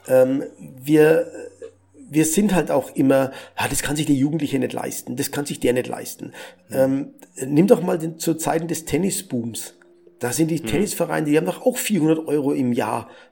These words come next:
Speaker 1: ähm,
Speaker 2: Hm.
Speaker 1: äh, Mitgliedsbeitrag. Dann Eishockey.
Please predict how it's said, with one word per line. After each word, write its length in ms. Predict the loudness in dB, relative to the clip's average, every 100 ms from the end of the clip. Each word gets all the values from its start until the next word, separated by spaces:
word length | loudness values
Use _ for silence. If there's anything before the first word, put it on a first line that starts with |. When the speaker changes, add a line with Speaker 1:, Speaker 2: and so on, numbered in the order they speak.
| _ -2
Speaker 1:
ähm, 460 | 0 0 -2 -6
Speaker 2:
Hm. 280 | -6 -6 -6 -8
Speaker 1:
äh, 300 | -8 -8 -6
Mitgliedsbeitrag. 960 | -4 -2 -2 -2 -2 -6 -6 -10 -12 -14 -18 -14 -2
Dann 300 | 0 0 0 0
Eishockey. 640 | 0 0 -2 -6 -10